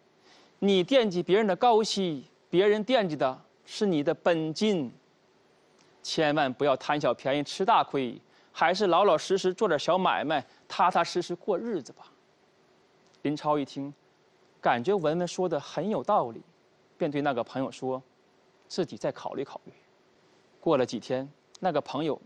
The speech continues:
又找到林超聊天，话里呀，有意无意中就提到，他之前存的一笔钱，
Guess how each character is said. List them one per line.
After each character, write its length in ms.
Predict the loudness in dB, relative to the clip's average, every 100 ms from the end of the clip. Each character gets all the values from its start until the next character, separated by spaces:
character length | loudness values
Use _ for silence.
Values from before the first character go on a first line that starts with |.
| -8
又 240 | -2 -2
找 240 | 0 -2 -2
到 200 | -2 -2
林 200 | -4 -8
超 260 | -4 -4 -2
聊 200 | -4 -6
天， 260 | -6 -8 -8 _ _ -20 -20 _
话 260 | 2 4
里 140 | 4 2
呀， 240 | -2 -2 -10
有 280 | 0 0 0
意 160 | 0 -2
无 220 | 0 0
意 40 |
中 160 | 0 -4
就 100 | -6
提 220 | -6 -2
到， 200 | 0 -2 -6 _ _ -2
他 140 | 0
之 180 | 2 0
前 240 | 2 2
存 200 | 2 -2
的 40 | -2
一 120 | -2
笔 100 | -2
钱， 320 | -2 0 0